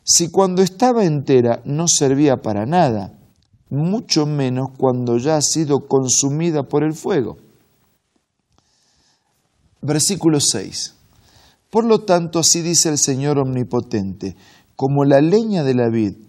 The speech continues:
que solo sirve para ser echada al fuego, así haré con los habitantes de Jerusalén". Bueno, en realidad la vid está para otra cosa. Está para ofrecer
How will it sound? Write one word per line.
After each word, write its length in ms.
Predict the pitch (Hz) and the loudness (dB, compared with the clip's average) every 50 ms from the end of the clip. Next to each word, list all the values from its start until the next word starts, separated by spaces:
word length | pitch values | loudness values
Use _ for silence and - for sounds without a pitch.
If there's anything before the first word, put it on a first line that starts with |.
| _ _ | _ _
que 160 | - 120 113 | -6 -4 -2
solo 420 | - - - 180 185 175 160 156 | 0 2 2 2 2 2 2 0
sirve 480 | - - - 147 139 123 110 107 113 104 | 2 2 2 2 2 0 -2 -2 -4 -6
para 400 | - - - - 113 110 107 101 | -6 -8 -6 -4 -4 -2 -2 -2
ser 320 | 98 - - - 147 143 131 | -2 0 0 0 0 0 -2
echada 400 | 123 113 - - 135 131 123 120 | -2 -2 -4 -4 -2 -2 -2 -2
al 120 | 117 110 | -4 -6
fuego, 460 | - - 135 123 110 104 107 107 - - - _ _ _ _ _ _ _ _ _ _ - | -4 -4 -2 -2 -2 -2 -4 -6 -10 -12 -20 _ _ _ _ _ _ _ _ _ _ -4
así 440 | 135 131 127 - - - 175 175 170 | -2 0 0 2 2 2 2 2 2
haré 300 | 151 143 151 165 160 160 | 4 2 2 0 0 0
con 240 | - 143 135 127 127 | 0 0 0 0 0
los 240 | 127 120 - - - | -4 -4 -6 -6 -2
habitantes 960 | - 117 113 120 117 113 - - - 143 143 147 143 143 - - - 120 107 | -2 0 0 0 0 -2 -4 -2 -2 0 0 -2 -4 -8 -8 -6 -6 -6 -4
de 120 | 110 110 | -6 -8
Jerusalén". 800 | 104 - 110 101 101 95 - - 87 87 87 80 73 - - _ _ _ _ _ _ _ _ _ _ _ _ _ _ _ _ _ _ _ _ _ _ - | -8 -8 -8 -8 -6 -6 -6 -6 -8 -10 -12 -14 -16 -18 -20 _ _ _ _ _ _ _ _ _ _ _ _ _ _ _ _ _ _ _ _ _ _ -4
Bueno, 220 | 123 127 110 95 | -4 -4 -2 -4
en 60 | 98 | -4
realidad 460 | 104 104 104 104 113 135 165 170 - - | -4 -2 -2 0 0 0 0 0 -2 -4
la 220 | 139 117 107 101 | -4 -2 -2 -2
vid 280 | 101 131 165 175 - - - | -2 -2 -2 -4 -4 -6 -10
está 320 | - 92 - - 113 - | -12 -10 -8 -8 -8 -6
para 220 | - 104 98 101 | -6 -6 -6 -4
otra 280 | 104 98 - - 95 92 | -6 -6 -6 -10 -12 -12
cosa. 560 | 87 - - 170 165 127 - - - 87 82 - _ _ _ _ _ _ _ _ _ _ _ _ _ _ _ _ _ _ _ _ _ _ _ _ | -12 -6 -4 -2 -2 -2 -4 -6 -8 -10 -12 -18 _ _ _ _ _ _ _ _ _ _ _ _ _ _ _ _ _ _ _ _ _ _ _ _
Está 400 | - 110 - - - 143 143 139 | -10 -10 -10 -6 -4 -4 -2 -2
para 260 | - 131 113 113 107 104 | -2 -2 -2 -2 -4 -6
ofrecer 840 | 101 95 - - 110 107 101 - - - 156 156 139 120 - - | -6 -8 -10 -8 -6 -2 0 2 2 2 2 0 -2 -4 -6 -10